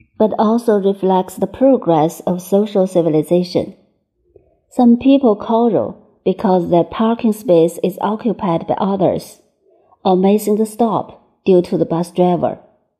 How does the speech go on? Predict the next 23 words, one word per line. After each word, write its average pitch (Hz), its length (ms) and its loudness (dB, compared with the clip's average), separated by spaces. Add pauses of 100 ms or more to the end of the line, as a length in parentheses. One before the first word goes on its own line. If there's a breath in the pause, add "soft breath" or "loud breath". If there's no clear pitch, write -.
(340)
which 220 260 2
leads 220 340 2
to 208 240 -2
great 190 420 -2
tragedies. 202 800 -4 (880)
All 247 220 4
the 262 100 4
above 180 640 0
are - 140 -2
caused 185 480 -4
by - 220 -4
anger, 196 520 2 (320)
complaint, 190 760 0 (340)
and 202 260 2
intolerance 226 840 2
toward 165 440 -2
others. 180 600 -4 (1000)
If 226 300 0
everyone 214 720 2
stand 233 480 0
and 196 220 0
watch 190 340 0
elders 202 680 0